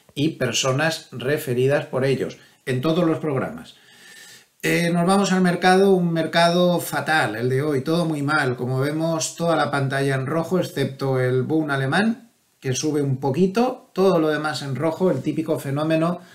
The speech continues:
de compresión de la volatilidad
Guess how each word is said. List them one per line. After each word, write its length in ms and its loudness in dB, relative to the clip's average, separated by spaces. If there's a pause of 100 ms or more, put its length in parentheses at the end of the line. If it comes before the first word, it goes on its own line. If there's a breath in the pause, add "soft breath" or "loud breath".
(460 loud breath)
de 400 -2
compresión 840 2
de 120 0
la 80 2
volatilidad 840 2